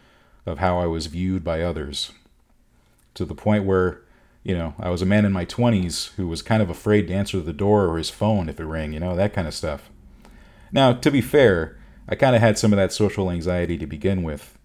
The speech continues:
You don't spend all your time as a kid reading books and med-, meditating in your bedroom if you like being around people from the onset. So there was already some of that there. But our experiences shape us, and so mine has been a,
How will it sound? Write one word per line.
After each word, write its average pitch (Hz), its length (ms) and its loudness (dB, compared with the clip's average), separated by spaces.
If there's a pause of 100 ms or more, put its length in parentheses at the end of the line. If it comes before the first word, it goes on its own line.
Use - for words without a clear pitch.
(260)
You 107 160 2
don't 117 360 4
spend 110 380 2
all 104 140 8
your 87 140 0
time 104 340 2
as 85 100 -2
a 87 80 -4
kid 98 400 0
reading 90 300 -2
books 92 400 -2
and 85 140 -4
med-, 90 260 -2
meditating 95 440 0
in 87 80 -4
your 80 80 -6
bedroom 87 460 -2
if 80 200 -8 (340)
you 95 140 2
like 92 320 4
being 87 160 0
around 80 320 -4
people 82 320 -6
from 82 180 -8
the 80 60 -6
onset. 80 460 -6 (100)
So 78 300 -8 (400)
there 120 100 2
was 113 140 4
already 101 360 4
some 101 240 0
of 87 80 0
that 76 240 -4
there. 73 300 -6 (1120)
But 117 320 6 (300)
our 101 140 4
experiences 98 840 0
shape 139 360 -2
us, 73 260 -6
and 82 120 -8
so 85 360 -2 (360)
mine 101 320 2
has 90 140 0
been 80 140 -6
a, 76 80 -8